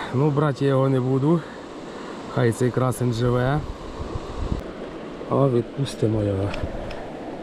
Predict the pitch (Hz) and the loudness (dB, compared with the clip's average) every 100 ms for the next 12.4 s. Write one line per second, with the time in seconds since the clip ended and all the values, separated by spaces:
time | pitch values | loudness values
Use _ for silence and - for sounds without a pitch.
0 | - - - - - - - - - - | -10 -6 -2 -2 0 2 2 2 0 2
1 | 160 131 104 87 - - - - - - | 2 4 2 2 0 -2 -4 -8 -10 -10
2 | - - - - - - - - - - | -12 -12 -10 -10 -10 -10 -6 -4 -2 2
3 | 107 104 98 92 85 - - 87 90 - | 4 4 4 2 0 -4 -6 -2 -2 -2
4 | - - - - - - - - - - | -6 -6 -6 -8 -10 -10 -12 -12 -12 -10
5 | - - - - - - - - 139 120 | -10 -10 -10 -10 -10 -10 -10 4 4 6
6 | 101 - - - - - - - - - | 2 0 -10 -14 -12 -12 -12 -10 -10 -10
7 | - - - - - - - 95 113 120 | -10 -10 -10 -10 -10 -8 -2 4 6 8
8 | 110 107 110 - 110 110 - 110 104 107 | 6 4 0 0 0 0 4 6 6 6
9 | 104 101 - 120 113 113 113 117 113 113 | 4 2 -2 0 4 4 4 2 0 0
10 | 104 101 - - - - - - - - | 2 0 -4 -12 -14 -14 -12 -12 -12 -12
11 | - - - - - 120 110 113 110 110 | -12 -10 -10 -8 2 4 6 4 2 2
12 | 117 - 107 | 2 0 -2